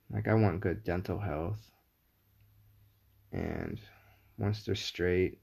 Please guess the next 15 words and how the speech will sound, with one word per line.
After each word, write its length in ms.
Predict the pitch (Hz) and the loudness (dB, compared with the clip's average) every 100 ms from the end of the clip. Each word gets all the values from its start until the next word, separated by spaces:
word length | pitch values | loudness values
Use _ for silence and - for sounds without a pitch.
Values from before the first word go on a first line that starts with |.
| - | -12
just 160 | 104 | -12
keep 160 | - - | -4 -4
them 100 | 82 | -2
as 120 | 82 | -6
healthy 340 | - 95 101 | -6 -4 -2
as 100 | 95 | -2
I 100 | 78 | -2
can. 600 | 92 - 85 87 87 107 - _ _ _ _ _ _ _ _ _ _ _ _ _ _ _ - | -6 -6 -4 -2 -2 -6 -10 _ _ _ _ _ _ _ _ _ _ _ _ _ _ _ -6
Make 200 | 104 - | -6 -2
them 160 | 92 | -2
last 320 | 90 87 104 - | 0 0 -2 -2
a 60 | |
long 260 | 95 98 107 | 0 0 -2
time. 640 | 107 92 92 98 101 107 - _ _ _ _ _ _ _ _ _ _ _ _ _ _ - _ _ _ _ _ _ _ _ _ _ _ _ _ _ _ _ _ | -2 0 0 0 0 -4 -12 _ _ _ _ _ _ _ _ _ _ _ _ _ _ -20 _ _ _ _ _ _ _ _ _ _ _ _ _ _ _ _ _
So, 500 | - 104 95 104 | -6 -2 0 0